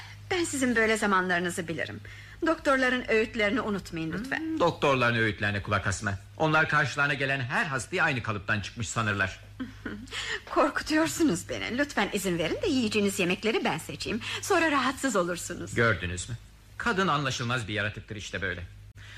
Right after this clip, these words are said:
Speaker 2: Bazı davranışlarına bakarsınız ölümümü bekler gibidir. Ama bir de bakarsınız ki yaşamam için elinden geleni yapmaktan çekinmez. Belki de insani görev saydığı için sağlığıma böyle dikkat ediyor.
Speaker 1: Kuruntu.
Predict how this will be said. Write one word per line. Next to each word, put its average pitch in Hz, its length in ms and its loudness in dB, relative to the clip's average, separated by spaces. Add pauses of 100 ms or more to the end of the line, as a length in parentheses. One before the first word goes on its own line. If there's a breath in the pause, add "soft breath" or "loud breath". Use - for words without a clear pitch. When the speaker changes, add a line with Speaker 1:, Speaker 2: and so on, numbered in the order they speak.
(140 loud breath)
Speaker 2:
Bazı 240 300 0
davranışlarına 214 600 0
bakarsınız 190 600 -4
ölümümü 160 380 0
bekler 113 320 0
gibidir. 90 420 -8 (260 loud breath)
Ama 90 300 0
bir 214 160 2
de 113 100 2
bakarsınız 113 480 0
ki - 80 -2
yaşamam 131 440 2
için 117 180 -4
elinden 135 420 2
geleni 104 240 2
yapmaktan 117 540 0
çekinmez. 107 640 -2 (480 loud breath)
Belki 254 260 4
de 254 120 4
insani 190 360 2
görev 175 200 4
saydığı 151 280 0
için 143 180 -2
sağlığıma 131 400 4
böyle 123 220 2
dikkat 110 220 -4
ediyor. 104 400 -2
Speaker 1:
Kuruntu. 262 520 2